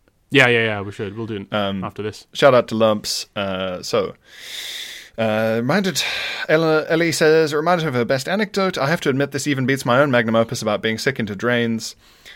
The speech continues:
Speaker 2: Um, my grandfather was an Irish junior boxing champion in the early nineteen thirties."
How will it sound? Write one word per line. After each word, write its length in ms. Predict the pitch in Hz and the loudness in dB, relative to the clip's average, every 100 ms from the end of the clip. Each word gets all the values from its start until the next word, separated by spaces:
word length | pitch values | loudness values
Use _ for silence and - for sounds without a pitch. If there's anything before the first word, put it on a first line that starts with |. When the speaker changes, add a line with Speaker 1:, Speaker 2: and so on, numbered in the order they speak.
| - _ | -20 _
Speaker 2:
Um, 440 | 92 92 90 85 - - | -8 -6 -6 -10 -18 -10
my 180 | 104 | -8
grandfather 840 | 104 139 214 202 - 87 64 101 131 - | -2 2 2 2 -2 -2 -4 -10 -10 -8
was 160 | 107 | -6
an 120 | 113 - | -6 -2
Irish 420 | 147 190 208 160 | 0 2 0 -2
junior 420 | 107 135 151 135 | -4 -2 0 0
boxing 440 | 110 160 - 135 110 | 0 -2 -2 -4 -4
champion 460 | - 98 101 87 | -4 -4 -6 -6
in 80 | 107 | -4
the 100 | 117 | -2
early 240 | 120 120 127 | 2 2 2
nineteen 360 | 98 101 117 | -2 -2 -6
thirties." 540 | - 240 - - - | -2 -2 -2 -8 -18